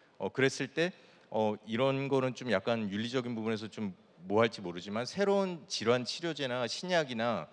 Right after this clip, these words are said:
새로운 처리 방법을 개발하는 사람 입장에서는 이 우주라는 환경이 독특한, 지구상에서는 존재하지 않는 새로운 코호트를 존-,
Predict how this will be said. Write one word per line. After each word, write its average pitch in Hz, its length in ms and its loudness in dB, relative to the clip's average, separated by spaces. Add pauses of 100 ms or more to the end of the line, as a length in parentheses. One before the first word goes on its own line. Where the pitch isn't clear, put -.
(260)
새로운 175 640 -2 (140)
처리 196 280 4
방법을 113 440 0
개발하는 110 520 0
사람 120 280 -4
입장에서는 98 720 -6 (320)
이 127 120 -2
우주라는 156 520 2
환경이 143 440 -2
독특한, 117 540 -2
지구상에서는 143 720 -2
존재하지 113 580 0
않는 107 360 0 (240)
새로운 190 440 0
코호트를 233 600 -2
존-, 95 200 -6